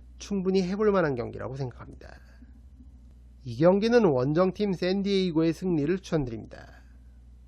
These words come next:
열세 번째 경기는 오클랜드 애슬레틱스와 시애틀 메리너스의 경기입니다. 이 경기는 선발 투수 및 기본적인 팀의 체급 차이를 고려해 원정팀 시애틀의 승리를 추천드리고,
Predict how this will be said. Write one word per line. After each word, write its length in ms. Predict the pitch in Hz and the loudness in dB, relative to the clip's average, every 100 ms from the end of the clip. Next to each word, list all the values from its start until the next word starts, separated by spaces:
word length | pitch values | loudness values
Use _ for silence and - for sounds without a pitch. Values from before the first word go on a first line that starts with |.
| - - - - - - | -20 -20 -20 -20 -18 -6
열세 340 | 120 151 202 | 0 2 4
번째 300 | 190 190 196 | 4 4 4
경기는 420 | 185 185 208 202 | 4 4 4 4
오클랜드 580 | 127 117 131 - 196 185 | 2 -2 -4 0 0 2
애슬레틱스와 840 | 139 117 170 151 - - - 165 160 - | 0 2 -2 -2 -4 -12 0 0 0 -14
시애틀 400 | - - 196 196 | -8 0 0 2
메리너스의 560 | 131 120 131 135 - 147 | 0 0 0 -2 -2 -2
경기입니다. 420 | 151 117 101 - - - - - - - | -2 -4 -8 -16 -20 -20 -20 -20 -20 -18
이 140 | - 117 | -12 2
경기는 420 | 165 196 214 208 | 4 6 6 4
선발 400 | 196 202 202 202 | 4 0 2 0
투수 320 | - 190 202 | 0 -2 0
및 220 | 208 214 - - - | 0 -2 -8 -20 -20
기본적인 760 | - 135 147 180 170 170 185 185 | -6 -2 4 4 4 2 2 0
팀의 300 | - 196 180 | -2 -2 -2
체급 300 | - 190 - | -8 -10 -6
차이를 300 | 185 175 160 | 0 0 2
고려해 380 | 147 160 180 165 - - - - | 2 2 0 -4 -16 -20 -20 -12
원정팀 460 | 123 123 156 151 170 | -6 0 0 2 -2
시애틀의 640 | - 151 180 190 190 175 | -2 -4 -4 -2 0 0
승리를 420 | 160 175 165 156 | 4 2 4 0
추천드리고, 720 | 147 - - 151 127 127 170 | -4 -8 -2 -2 -2 -4 -6